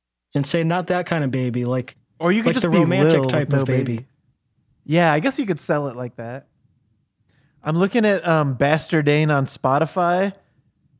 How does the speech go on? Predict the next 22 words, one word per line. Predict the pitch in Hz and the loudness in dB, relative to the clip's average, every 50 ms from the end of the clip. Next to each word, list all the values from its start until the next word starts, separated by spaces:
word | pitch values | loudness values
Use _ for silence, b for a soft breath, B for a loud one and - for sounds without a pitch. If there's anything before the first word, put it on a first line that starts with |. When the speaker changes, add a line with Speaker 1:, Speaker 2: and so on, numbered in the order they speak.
| _ _ _ - | _ _ _ -6
Speaker 2:
and | - 165 165 165 165 170 165 165 160 | -2 0 2 2 2 2 2 2 2
they | 202 226 | 0 0
seem | - - 262 254 262 247 | 0 0 -2 -2 -2 -2
to | - 269 | -2 -2
be | 196 214 214 214 214 | -2 0 0 0 0
a | 190 175 | 2 2
little | 165 165 175 185 196 214 220 220 214 202 170 | 2 2 2 2 4 4 4 4 2 2 2
less | 156 160 170 175 165 - | 4 4 2 2 0 -2
popular | - - 170 160 170 - 180 165 165 160 | 0 2 2 2 2 2 2 2 2 2
than | 143 147 143 | 0 -2 -2
E | 151 156 160 | -2 -2 0
one | 151 131 135 135 139 139 131 | 0 0 0 0 0 0 0
is | 127 123 120 - 135 | -2 -2 -4 -4 -4
on | 123 123 120 | -4 -4 -6
Spotify. | - - - 123 123 123 131 - - 151 139 123 - 202 170 135 - - | -6 -4 -4 -4 -4 -4 -6 -4 -4 -4 -2 -2 0 0 0 0 -2 -10
<laughs> | _ - | _ -6
Like, | 151 151 151 | -4 -2 0
our | 151 151 | 2 2
music, | 156 165 185 196 185 147 143 120 147 | 4 4 4 4 4 2 0 0 0
not | 160 156 151 | 0 0 0
our | 139 | 0
podcast. | 127 151 123 127 127 - 180 135 120 135 - - - - | 0 -2 -4 -4 -4 -6 -6 -8 -8 -8 -12 -18 -20 -20